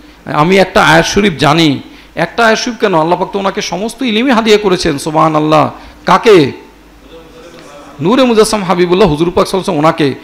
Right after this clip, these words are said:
ওনাকে, "লাউ আখাজতুমুন নাসু বিহি লাকাফাতুম।" যদি মানুষ এই আয়াত শরীফটা ধরতে পারে, এই আয়াত শরীফটা ধরতে পারে, হুজুর পাক সাল্লাল্লাহু আলাইহি ওয়াসাল্লাম তিনি বলছেন, তিনি তো সমস্ত ইলম রাখেন, তার থেকে একটা আলাদা করে একটা আয়াত শরীফের কথা বলছেন, তাহলে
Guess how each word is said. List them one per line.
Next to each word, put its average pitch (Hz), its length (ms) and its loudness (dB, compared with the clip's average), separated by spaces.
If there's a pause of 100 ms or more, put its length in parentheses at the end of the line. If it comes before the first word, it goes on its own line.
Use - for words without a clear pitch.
(260)
ওনাকে, 160 200 4
"লাউ 175 80 6
আখাজতুমুন 269 480 2
নাসু 247 340 4
বিহি 185 320 2 (160)
লাকাফাতুম।" 143 680 -4
যদি 226 580 2 (320)
মানুষ 190 600 4 (320)
এই 175 120 0
আয়াত 196 300 4
শরীফটা 247 500 0
ধরতে 156 340 2
পারে, 175 320 4 (400)
এই 156 140 2
আয়াত 190 260 4
শরীফটা 269 300 2
ধরতে 185 280 2
পারে, 190 200 4
হুজুর 151 280 0
পাক 226 160 0
সাল্লাল্লাহু 220 100 -4
আলাইহি 220 120 -2
ওয়াসাল্লাম 208 260 -2
তিনি 208 180 -2
বলছেন, 170 340 -2
তিনি 185 180 -6
তো 190 100 -2
সমস্ত 240 480 -4
ইলম 214 240 -2
রাখেন, 190 260 0
তার 190 160 2 (120)
থেকে 277 340 2 (400)
একটা 208 420 0
আলাদা 196 440 4
করে 247 180 2
একটা 233 220 2
আয়াত 202 140 4
শরীফের 202 240 2
কথা 185 220 0
বলছেন, 170 260 -2
তাহলে 180 180 -2